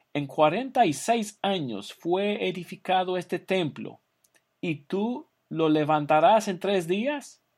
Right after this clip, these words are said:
Pero él hablaba del templo de su cuerpo.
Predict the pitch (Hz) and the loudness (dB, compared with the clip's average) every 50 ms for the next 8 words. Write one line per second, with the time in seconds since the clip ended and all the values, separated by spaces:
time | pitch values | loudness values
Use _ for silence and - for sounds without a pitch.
0 | _ _ _ _ _ _ _ _ _ _ _ _ _ _ _ _ _ _ 135 110 | _ _ _ _ _ _ _ _ _ _ _ _ _ _ _ _ _ _ -8 -6
1 | 98 92 - - _ 160 175 190 202 202 196 196 190 180 175 160 147 139 143 147 | -6 -6 -8 -8 _ -8 -8 -6 -6 -6 -6 -6 -6 -6 -6 -6 -6 -6 -4 -4
2 | 160 165 170 175 170 170 170 170 160 139 139 135 135 123 - _ - - 165 185 | -2 -2 -2 -2 -2 -4 -6 -6 -4 -4 -4 -6 -6 -8 -10 _ -14 -12 -10 -10
3 | 185 180 170 - 180 180 170 156 156 139 - - 160 - - - - 214 247 262 | -10 -12 -12 -12 -8 -8 -6 -6 -6 -6 -6 -10 -12 -12 -12 -6 -6 -4 -2 -2
4 | 233 170 - _ - - - _ | -4 -4 -6 _ -14 -16 -16 _